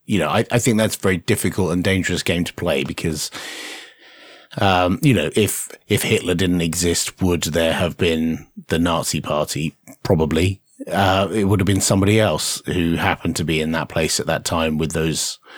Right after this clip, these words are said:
you know, with those thoughts. Um, if there's a void, someone comes along to fill it.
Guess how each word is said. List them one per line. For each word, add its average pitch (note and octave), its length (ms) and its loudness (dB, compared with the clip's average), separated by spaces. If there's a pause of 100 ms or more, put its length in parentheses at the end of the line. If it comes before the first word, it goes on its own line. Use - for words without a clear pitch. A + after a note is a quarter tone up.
(300)
you G#2 100 4
know, F2 160 4
with F2+ 120 2
those F2+ 240 2
thoughts. - 760 0 (420)
Um, E2+ 400 0
if G2+ 120 -4
there's G#2 180 2
a A2 60 4
void, F2 600 2
someone F#2 300 0
comes G2 240 0
along F#2+ 240 2
to - 100 -6
fill - 280 2
it. D2+ 180 -4